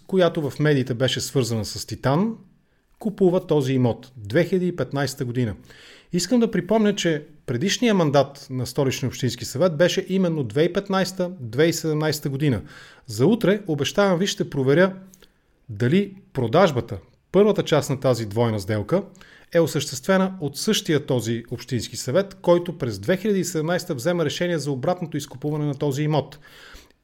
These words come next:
Имаме едни подозрения, че става дума за един и същи състав на Столичния общински съвет, а не за предходния, който е от мандата две хиляди и единайсета-две хиляди и четиринайсета година. Но това ще го проверя, няма да го твърда със сто процентова увереност днес.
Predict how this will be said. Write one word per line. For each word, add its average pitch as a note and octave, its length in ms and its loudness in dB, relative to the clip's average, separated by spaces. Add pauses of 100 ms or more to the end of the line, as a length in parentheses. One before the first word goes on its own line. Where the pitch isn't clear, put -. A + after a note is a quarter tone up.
Имаме G#3 200 4
едни E3+ 140 2
подозрения, D3 520 0
че G3 100 -8
става F3+ 220 2
дума F#3 200 0
за F#3+ 240 -4
един F3 220 0
и F#3 40 0
същи F#3 320 -4
състав D#3+ 440 -4
на E3 80 -4
Столичния C#3 420 -4
общински C3 380 -4
съвет, E3 380 -2
а D#3+ 100 -4
не F3 120 0
за E3 120 -4
предходния, D#3+ 680 0
който D#3+ 280 0
е D#3 40 2
от C#3+ 180 -2
мандата C#3 580 -2 (500)
две A#2 180 0
хиляди D3+ 100 6
и - 20 6
единайсета-две C3+ 600 -2
хиляди D3 80 6
и - 20 0
четиринайсета D3+ 560 0
година. F#2 280 -8 (640)
Но E3 160 -4
това F3 160 2
ще - 160 -4
го C3+ 120 -2
проверя, C#3 420 2 (100)
няма D#3 280 0
да C3 80 0
го B2 80 -4
твърда C#3 300 -4
със D3+ 160 -8
сто D3 160 -4
процентова B2+ 500 -4
увереност B2+ 600 -2 (320)
днес. A2 580 -2